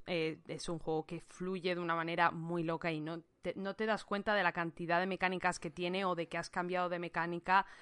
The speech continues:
hace dos segundos o de que para tal minijuego, eh, muy a la manera de Mario Party, literalmente has leído una cartelita con dos frases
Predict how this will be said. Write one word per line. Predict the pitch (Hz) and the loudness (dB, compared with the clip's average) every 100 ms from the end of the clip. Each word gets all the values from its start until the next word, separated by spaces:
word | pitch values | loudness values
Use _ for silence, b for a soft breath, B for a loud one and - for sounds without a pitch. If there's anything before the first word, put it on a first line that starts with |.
| B B | B B
hace | - - 185 | 2 2 4
dos | 175 | 0
segundos | - 151 175 214 226 233 | 0 -2 0 2 4 2
o | 180 | 0
de | 170 | -2
que | 165 | -2
para | 151 - 165 160 | -6 -2 2 6
tal | 180 185 | 8 8
minijuego, | 185 185 - 190 190 202 226 B B B B B B B - - | 6 2 2 4 6 6 2 B B B B B B B -20 -14
eh, | - 175 165 165 165 - _ - | -4 0 2 2 -2 -6 _ -4
muy | 185 190 202 | 0 2 6
a | 196 | 8
la | 190 | 8
manera | 185 185 180 175 | 6 4 4 4
de | 175 165 165 | 4 2 2
Mario | 170 175 175 170 | 2 2 2 2
Party, | 175 175 - 214 226 - _ _ | 4 2 2 -2 -2 -6 _ _
literalmente | 185 180 175 175 175 165 160 165 | -4 -2 4 4 4 2 2 2
has | 160 | 2
leído | 180 165 160 151 151 - _ | 2 0 0 -2 -2 -6 _
una | - 175 175 | -4 0 4
cartelita | 175 170 170 170 175 214 277 320 b - | 2 2 0 0 6 8 8 6 b -2
con | 185 170 | 0 2
dos | 170 175 | 2 2
frases | - 180 180 233 262 - | 6 6 6 4 4 2